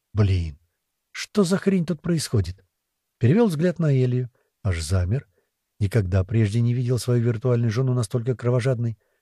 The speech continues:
У нее глаза прям светились жаждой убийства. Она глядела окрестности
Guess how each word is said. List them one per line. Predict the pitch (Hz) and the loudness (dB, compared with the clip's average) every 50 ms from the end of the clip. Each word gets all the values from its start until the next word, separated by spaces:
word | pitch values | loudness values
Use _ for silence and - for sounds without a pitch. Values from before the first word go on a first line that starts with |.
| _ _ _ _ - | _ _ _ _ 2
У | 202 | 4
нее | 202 208 202 196 196 185 | 6 6 6 6 4 2
глаза | 151 160 180 175 147 170 175 | 2 2 0 0 2 2 0
прям | 151 - 160 156 131 | 0 2 0 -2 -2
светились | - - 147 147 - - 156 143 131 107 | 0 -2 -4 -2 -2 -2 0 0 0 -2
жаждой | 90 85 131 147 117 98 101 123 123 | -2 0 -2 -2 -2 -2 -2 -2 -2
убийства. | 123 113 113 143 110 - - 95 82 - _ _ _ _ _ _ _ _ _ _ _ _ _ _ _ - | -2 -2 -2 -2 -2 -2 -6 -8 -10 -10 _ _ _ _ _ _ _ _ _ _ _ _ _ _ _ 2
Она | 139 190 233 214 | 4 4 4 4
глядела | 175 196 180 151 180 170 165 | 4 0 0 0 0 0 0
окрестности | 147 - 107 98 90 - - 117 104 - - 175 143 | -2 -2 -2 -2 -2 -2 -2 -4 -4 -4 -6 -8 -8